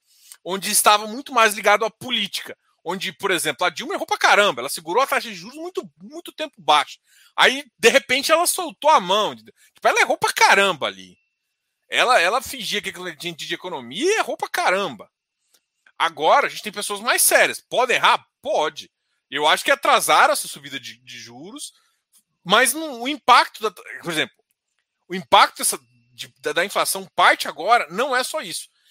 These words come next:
E a inflação dos Estados Unidos, né, da moeda, ter, tá chegando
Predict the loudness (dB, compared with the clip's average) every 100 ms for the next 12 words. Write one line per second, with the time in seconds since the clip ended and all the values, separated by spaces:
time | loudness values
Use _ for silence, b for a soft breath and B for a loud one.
0 | _ 0 0 0 0 0 -2 -4 -12 _
1 | _ _ _ _ _ -6 -2 4 2 2
2 | -8 -10 -6 -4 -4 -4 0 0 0 -8
3 | -12 -14 -20 -20 -20 _ b _ 0 2
4 | 2 -4 -4 -4